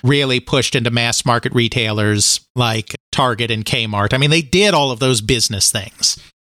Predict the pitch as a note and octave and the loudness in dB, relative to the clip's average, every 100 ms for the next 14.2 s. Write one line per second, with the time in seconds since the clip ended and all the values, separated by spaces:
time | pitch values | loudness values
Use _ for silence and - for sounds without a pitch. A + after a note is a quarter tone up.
0 | _ _ D3 D#3+ - G3 F#3 F3 E3 B2 | _ _ -4 -2 0 -2 2 2 2 0
1 | G#2+ F#2 C#3+ B2+ C#3+ D#3 C#3 C#3 B2+ A#2+ | -2 -2 0 2 2 2 2 2 2 0
2 | A#2 A2 F#2+ - F#2 - - _ G3+ G3 | 0 0 0 -2 -4 -8 -14 _ -2 2
3 | G3 F3+ G3 - G3+ D3+ F3+ G3 C#3+ C#3+ | 2 4 2 2 2 2 2 2 2 2
4 | D3+ D3 - D#3 C3+ D#3 D3 - F3 C#3+ | 2 -2 2 2 2 2 0 -2 2 2
5 | C3+ D3 D#3 A#2+ C3 A#2 A2+ G#2+ - - | 2 0 0 0 0 0 0 -2 -2 0
6 | C3+ A#2+ G#2 B2+ A2+ A2 A2 - _ - | 0 0 0 0 2 2 0 -4 _ -2
7 | C3+ C3+ B2 A#2 C3 A#2+ C3 E3 C#3+ C3+ | -2 2 2 2 0 0 0 2 0 0
8 | B2 - G#3 C4 - C#3 - D#3+ D#3+ F#3 | -2 -2 0 2 2 0 2 2 2 2
9 | F3+ - G#3 A3+ F#3 - - D3+ F#3+ E3 | 0 -2 0 0 0 0 0 2 0 0
10 | E3 D3 C#3 B2 B2 - F3 - A#2 A#2+ | 0 2 2 2 2 2 0 0 0 0
11 | - C3 C3 A#2+ A2+ B2+ B2 A2+ A#2 D3 | 0 0 2 2 0 0 -2 -4 -2 0
12 | C#3+ B2 A#2 A#2+ A2+ A2 A2 C#3 A#2+ G#2+ | 0 0 0 0 -2 -2 -2 0 0 -2
13 | B2+ A#2+ - A#2 A2+ A2 - G3+ G3+ F#2 | -2 -2 -2 -2 0 0 0 0 2 0
14 | F#2 F#2+ | -6 -10